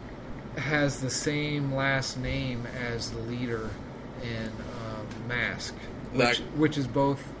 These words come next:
Speaker 1: Hasbro properties.
Speaker 2: Mm-hmm. Yeah, that could be very cool.
Speaker 1: Uh,
Speaker 2: And they did a crossover in the I D W comics during the Revolution storyline.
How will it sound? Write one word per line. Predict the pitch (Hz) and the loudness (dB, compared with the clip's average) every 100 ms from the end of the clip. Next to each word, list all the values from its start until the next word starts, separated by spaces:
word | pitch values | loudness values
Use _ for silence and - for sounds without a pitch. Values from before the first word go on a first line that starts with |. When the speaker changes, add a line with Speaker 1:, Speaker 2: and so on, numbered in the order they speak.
| - - - - - - - | -10 -10 -10 -10 -10 -8 -2
Speaker 1:
Hasbro | 135 135 127 113 117 117 113 | 2 2 2 0 0 0 -2
properties. | - 123 117 - 104 107 110 | -4 -2 -2 -4 -6 -4 -2
Speaker 2:
Mm-hmm. | 120 143 131 | -2 -2 2
Yeah, | 123 | 4
that | 104 110 | 6 4
could | 135 | 2
be | |
very | 120 104 98 92 | 4 4 4 2
cool. | 107 98 | 0 2
Speaker 1:
Uh, | 139 135 | 2 6
Speaker 2:
And | 135 131 127 123 | 6 6 4 4
they | 120 | 4
did | 113 131 | 6 8
a | 131 107 98 - 104 | 10 8 6 2 2
crossover | 110 113 120 107 107 95 | 2 4 4 4 2 2
in | 101 | 0
the | 98 | 0
I | 104 | 0
D | 104 | 2
W | 104 107 104 | 2 2 0
comics | - 95 101 - | 0 -2 -2 -2
during | 107 98 | 0 0
the | 92 | 0
Revolution | 95 92 90 101 120 | 0 0 -2 -2 -2
storyline. | 123 120 131 139 160 | -2 0 0 0 -2